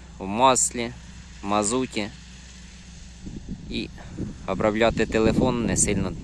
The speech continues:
хотілося. Там нічого наче складного і не було. Також, крім всього, замінили сальник у коробку,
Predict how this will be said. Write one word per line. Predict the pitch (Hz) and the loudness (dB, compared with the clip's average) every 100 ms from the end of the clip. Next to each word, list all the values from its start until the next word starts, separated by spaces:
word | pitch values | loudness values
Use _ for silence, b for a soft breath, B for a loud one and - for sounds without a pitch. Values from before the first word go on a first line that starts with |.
| - - | -10 -8
хотілося. | 98 87 - 85 82 - 80 - - - B B B B - - - | -4 -2 -2 -6 -6 -8 -10 -12 -14 -14 B B B B -10 -6 2
Там | 127 | 4
нічого | 127 131 139 123 123 | 4 2 4 4 4
наче | 120 120 123 | 4 2 2
складного | - 127 123 123 | 2 2 4 2
і | 127 | 4
не | 135 | 2
було. | 139 151 151 147 - - | 4 4 4 0 -4 2
Також, | 101 90 92 - - - - | 2 2 0 -2 -2 -2 0
крім | 101 98 | 2 2
всього, | - 101 95 | 4 4 4
замінили | 95 101 101 98 95 92 90 | 2 0 0 2 2 2 2
сальник | - 104 98 98 - | 4 6 4 2 -2
у | - 110 104 - - - | -2 0 2 2 0 2
коробку, | 120 147 - - - | 4 6 4 2 2